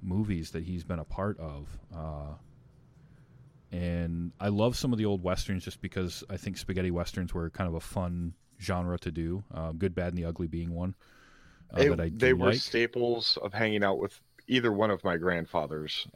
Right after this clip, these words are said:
Speaker 2: so.
Speaker 1: Yeah, that can definitely be it. Um, you know, I love, uh, even though the character doesn't, hasn't, uh,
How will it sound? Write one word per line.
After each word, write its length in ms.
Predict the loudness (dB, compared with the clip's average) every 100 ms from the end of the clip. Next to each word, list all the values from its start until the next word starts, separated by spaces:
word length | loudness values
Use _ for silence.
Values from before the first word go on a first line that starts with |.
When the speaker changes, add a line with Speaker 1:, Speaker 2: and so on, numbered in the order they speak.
| -4
Speaker 2:
so. 460 | -2 -2 -2 -6 -10 -20 _
Speaker 1:
Yeah, 200 | -2 0
that 140 | 0 -2
can 120 | -2
definitely 320 | -2 -2 -2
be 180 | -2 -2
it. 160 | -4 -6
Um, 460 | -4 -2 -2 -2 -6 -8 -20 -20 _
you 80 | -4
know, 80 | 0
I 40 |
love, 360 | 2 2 0 0
uh, 280 | -2 0 -2 -8 -20 -20 -6
even 220 | 2 4 6
though 160 | 4
the 100 | 2
character 880 | 0 0 0 0 0 0 0 0 -2 -6 -12 -20 -20 -4
doesn't, 300 | 0 0 -2
hasn't, 420 | -2 -2 0 -2
uh, 360 | 0 0 0 -2